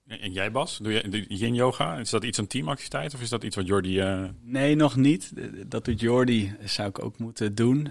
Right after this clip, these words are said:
Speaker 2: Nee, het blijft bij mij bij het wandelen. Ehm, en ook, ook als leidinggevende collega's opzoeken en, eh, dan echt anderhalf uur met iemand, eh,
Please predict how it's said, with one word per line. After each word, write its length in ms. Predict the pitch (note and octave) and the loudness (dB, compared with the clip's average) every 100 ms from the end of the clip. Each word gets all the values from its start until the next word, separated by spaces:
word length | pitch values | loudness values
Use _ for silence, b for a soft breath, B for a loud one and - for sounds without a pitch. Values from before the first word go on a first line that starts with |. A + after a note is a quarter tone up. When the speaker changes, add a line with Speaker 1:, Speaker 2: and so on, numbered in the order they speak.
| - A2+ | -8 -4
Speaker 2:
Nee, 140 | A2 | 0
het 120 | G#2+ | 2
blijft 240 | A#2+ A#2 A#2 | 6 6 6
bij 100 | A#2 | 4
mij 180 | A#2+ | 4
bij 160 | A#2 A2 | 2 0
het 140 | G#2+ | -2
wandelen. 540 | A2 G#2+ A2 G2+ G2 F#2+ b b b b b b - | 0 0 2 2 0 -2 b b b b b b -16
Ehm, 480 | F#2 F#2+ F#2+ F#2 F#2+ - | -8 -4 -4 -4 -6 -6
en 200 | G#2 - | -8 -2
ook, 380 | A2 G#2 - - - | -2 -2 -8 -12 -18
ook 120 | - | -12
als 80 | G2+ | -6
leidinggevende 760 | G#2 G#2 G2+ G#2+ G2+ - G2+ | -2 -2 -2 0 -2 -2 -6
collega's 600 | - G#2+ F#2+ F#2 F2 - - | 0 2 2 0 -2 -2 -4
opzoeken 520 | - - G#2 - G#2 | -4 -4 -4 -6 -8
en, 200 | F#2+ F#2 | -8 -8
eh, 200 | F2+ F2+ | -8 -8
dan 160 | F2+ | -8
echt 160 | G2 - | -8 -10
anderhalf 400 | G2+ F#2+ F2+ - | -8 -6 -6 -4
uur 120 | F#2+ | -6
met 140 | F#2 - | -6 -8
iemand, 400 | G2 F2+ F#2 | -10 -12 -12
eh, 60 | F#2+ | -12